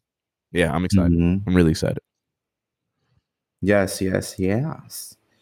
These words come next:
Speaker 1: Yeah.
Speaker 2: All right, and then finally, in case you missed it, if you're a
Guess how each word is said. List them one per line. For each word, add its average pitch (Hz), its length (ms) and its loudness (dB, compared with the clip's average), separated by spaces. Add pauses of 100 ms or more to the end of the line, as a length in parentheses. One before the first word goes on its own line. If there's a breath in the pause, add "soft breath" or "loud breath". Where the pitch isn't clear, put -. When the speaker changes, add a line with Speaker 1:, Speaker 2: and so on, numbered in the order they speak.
(140)
Speaker 1:
Yeah. 69 220 -6
Speaker 2:
All 117 160 2
right, 117 280 4
and 117 260 2
then 135 340 4 (480)
finally, 131 720 0
in 110 100 -2
case 143 340 -4
you 113 120 2
missed 107 340 2
it, 98 180 4
if 101 200 2
you're 123 260 6
a 107 440 2